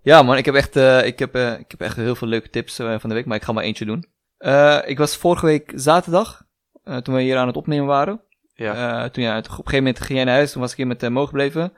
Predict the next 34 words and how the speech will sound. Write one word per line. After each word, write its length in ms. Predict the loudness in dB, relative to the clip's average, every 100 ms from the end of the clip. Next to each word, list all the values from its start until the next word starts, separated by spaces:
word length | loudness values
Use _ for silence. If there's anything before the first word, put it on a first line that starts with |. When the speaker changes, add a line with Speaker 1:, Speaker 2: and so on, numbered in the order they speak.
| -12
Speaker 2:
Ja. 160 | -10 -10 _ _ _ _
Speaker 1:
Toen, 280 | -6 -2 0
eh, 180 | 0 2
<laughs> 140 | 2 6
zijn 140 | 6
we 60 | 6
nog 200 | 2 0
om, 180 | -2 -2
eh, 140 | -2
elf 220 | -2 -2
uur 60 | -6
of 80 | -6
twaalf 320 | -4 -2 -2
uur 60 | -4
was 100 | -2
het, 100 | 0
zijn 120 | 2
we 60 |
nog, 160 | 0 -4
eh, 120 | -4 -4 -8 -20 -8
begonnen 340 | 2 6 8
aan 60 | 8
een 80 | 4
serie. 540 | 6 6 4 0 _ _ -20 _ _ _ -12
Speaker 2:
Oké. 220 | -8 -2
Speaker 1:
We 60 | 4
vonden 240 | 8 10
allebei 280 | 10 10 6 6
onverstandig 540 | 4 4 4 4 4
idee. 420 | 4 6 6 2 _
Speaker 2:
<laughs> 280 | -18 -14 -10
Ja, 220 | -8 -4
ja, 180 | -4 -4
ja. 160 | -6